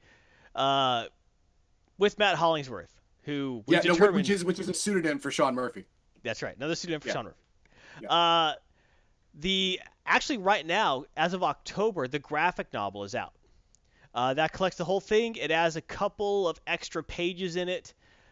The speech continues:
Speaker 1: So if you ever wanted to see Harley Quinn's boobs, there's your chance.
Speaker 2: Bam.
Speaker 1: Uh, yeah, Sean Murphy's doing art for the sequel, which looks very interesting.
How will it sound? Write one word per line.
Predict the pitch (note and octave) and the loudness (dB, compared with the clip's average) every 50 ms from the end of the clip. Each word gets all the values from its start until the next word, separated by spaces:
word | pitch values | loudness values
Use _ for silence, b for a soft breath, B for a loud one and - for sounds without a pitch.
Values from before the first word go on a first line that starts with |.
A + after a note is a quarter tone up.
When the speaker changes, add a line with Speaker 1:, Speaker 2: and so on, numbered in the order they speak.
| b b | b b
Speaker 1:
So | - C3 B2 B2 B2+ | -8 -6 -4 -4 -4
if | C3+ C3+ D3 - D3+ | -4 -6 -8 -6 -2
you | D#3 D#3 | -2 -2
ever | D#3 D#3+ D#3+ | -2 -2 -4
wanted | D3+ D#3 D#3 D#3+ D#3+ D#3+ D3+ - | -2 -2 -2 -2 0 -2 -6 -6
to | - - E3 D3+ C#3+ | -8 -12 -10 -8 -8
see | - - - - F3+ E3+ D#3+ D#3+ E3 E3 E3 D#3+ D#3+ D#3 D3+ - - b b b b | -8 -8 -8 -8 -6 -6 -6 -6 -6 -6 -6 -6 -6 -8 -8 -10 -12 b b b b
Harley | b - D#3 D#3 D#3+ D3+ | b -6 -4 -4 -4 -6
Quinn's | - - D3+ C#3+ B2+ | -6 -8 -8 -8 -8
boobs, | B2+ E3+ F3 E3+ E3+ E3 D3+ B2+ | -6 -6 -4 -4 -6 -8 -10 -8
there's | - B2 A#2 G#2+ A#2 | -6 -6 -6 -6 -8
your | A2+ | -12
chance. | - - - - - _ - - _ _ _ _ _ _ _ _ _ _ _ _ _ _ _ _ _ - | -14 -16 -18 -18 -20 _ -20 -20 _ _ _ _ _ _ _ _ _ _ _ _ _ _ _ _ _ -10
Speaker 2:
Bam. | G#2+ A2 A#2+ A2 F#2 - _ _ _ _ _ _ _ _ _ _ _ _ _ _ b b b b b | -8 -6 -6 -6 -10 -14 _ _ _ _ _ _ _ _ _ _ _ _ _ _ b b b b b
Speaker 1:
Uh, | b C3+ D3 D#3 D3+ D#3 D#3+ - - D3 - | b 0 2 4 4 4 2 0 -4 -6 -2
yeah, | - F3+ | -2 0
Sean | E3+ - A#3 A3 G#3+ | 2 2 0 2 2
Murphy's | A3+ G#3+ - F3 | 0 0 -2 -6
doing | - F#3+ F#3 A#2+ | -6 -6 -6 -6
art | D3+ E3+ E3 | -6 -6 -6
for | - | -8
the | - D3 | -12 -12
sequel, | - - G3 G#3 G3+ F3+ D#3 | -10 -6 -6 -6 -6 -6 -8
which | B2+ A#2 - | -8 -8 -10
looks | C#3+ B2 - | -12 -12 -8
very | - B2 A#2+ | -8 -8 -8
interesting. | A2+ G2+ - G2 - - E2+ D2 | -8 -10 -12 -16 -18 -20 -20 -20